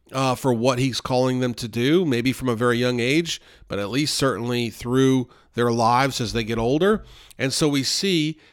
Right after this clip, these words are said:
the still small voice of God is all around us, but we must be tuned into that,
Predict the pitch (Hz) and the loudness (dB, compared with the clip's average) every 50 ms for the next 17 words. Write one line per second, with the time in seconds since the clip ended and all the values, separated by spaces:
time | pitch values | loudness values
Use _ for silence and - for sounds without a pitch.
0 | - - 123 120 - - - 180 180 175 151 - - 165 151 143 135 131 139 139 | -12 -8 -6 -4 -4 -2 2 2 2 2 2 0 0 2 2 2 2 4 4 2
1 | 131 - - 127 107 - 139 139 151 147 139 131 127 117 - 107 113 104 - - | 2 2 0 -4 -4 -2 -2 0 0 2 2 0 0 -2 -4 -4 -6 -6 -6 -4
2 | 131 131 131 127 120 113 117 127 143 175 185 175 147 123 117 120 113 - - 123 | -2 -2 0 0 -2 -2 -2 -2 -2 0 0 0 2 2 0 0 -2 -2 -4 -4
3 | 110 123 135 139 131 123 117 - - - 117 110 - - - - - 175 170 170 | -2 -2 0 0 0 -2 -2 -4 -6 -10 -12 -12 -10 -12 -12 -6 -2 0 0 2
4 | 165 151 - - - 160 151 147 139 131 - - 214 233 226 160 123 113 117 117 | 0 0 -4 -4 -2 0 0 0 0 -2 -4 -2 -2 0 2 2 2 0 0 -2
5 | - | -4